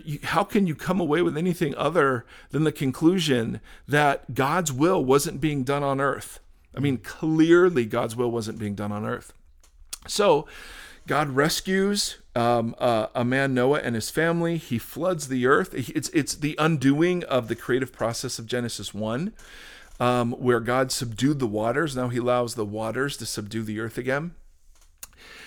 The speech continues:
And, uh, and, and God saves this one, one family. And even,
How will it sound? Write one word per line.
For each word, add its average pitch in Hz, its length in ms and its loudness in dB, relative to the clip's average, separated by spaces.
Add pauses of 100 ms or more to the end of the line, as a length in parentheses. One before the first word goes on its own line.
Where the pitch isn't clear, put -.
(260)
And, 135 500 2 (120)
uh, 120 380 0
and, 127 320 -2
and 123 200 -2
God 123 280 -2
saves 139 480 -2
this 120 240 -2
one, 120 420 -2
one 123 240 -4
family. 123 560 -4 (460)
And 135 220 2
even, 160 460 -2